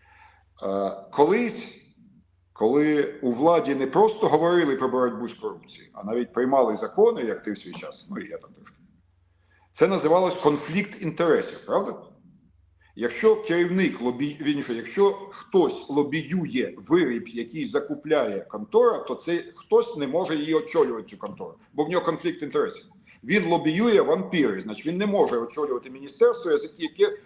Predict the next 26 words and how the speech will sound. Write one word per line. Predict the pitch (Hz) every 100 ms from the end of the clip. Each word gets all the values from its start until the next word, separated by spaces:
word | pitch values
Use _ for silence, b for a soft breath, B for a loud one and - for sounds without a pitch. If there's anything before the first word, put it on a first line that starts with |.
| _
буде | 151 180
вибирати | 175 165 170 143 120
між | 127 -
вампіром | 151 156 226 247 180 -
і | 160
його | 160 175
аналогом. | 165 123 95 - _ _ _ _ _ _ _ _ b b
Тим | 160
не | 175
менше | 214 220 170
зараз, | - 190 240 196 - - - - -
ну, | 156 156 151 147
на | 139
це | 139 190
дивляться, | 185 139 165 156 143 135 127 120
е, | 120 117 113 110 110 110 117 143 - - - - - -
так | 120 -
через | 143 147
пальці, | - 240 240 - 147 113
бо, | 135 131 123 120 113 104
ну, | 110 95 -
шлагбаум. | 78 82 156 - - - _ _ _ _ _ _
Ну, | -
якщо | 113 - 190
є | 196
Міндіч | 156 131 113 101 113